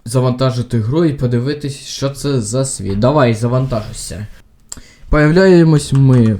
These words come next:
в лісі, як я бачу. І що тут? Каньйон якийсь, соснов-, сосновий ліс. І що тут я бачу? Просто гори і ліс з річкою. Вау! Яке гарне поле!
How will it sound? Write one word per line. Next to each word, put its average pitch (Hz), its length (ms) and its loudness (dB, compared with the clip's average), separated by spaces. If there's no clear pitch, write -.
в 110 40 2
лісі, 123 440 2
як 156 240 2
я 175 60 4
бачу. 165 440 0
І 123 400 2
що 139 200 -2
тут? 120 180 -4
Каньйон 131 400 4
якийсь, 185 680 0
соснов-, 135 720 -2
сосновий 123 640 0
ліс. 196 440 0
І 95 60 -12
що 139 180 -6
тут 139 200 -6
я 120 80 2
бачу? 107 420 -4
Просто 113 640 -4
гори 131 600 0
і 113 120 4
ліс 98 580 -4
з 101 180 -8
річкою. 92 640 -8
Вау! 185 760 2
Яке 170 520 2
гарне 190 460 4
поле! 139 600 2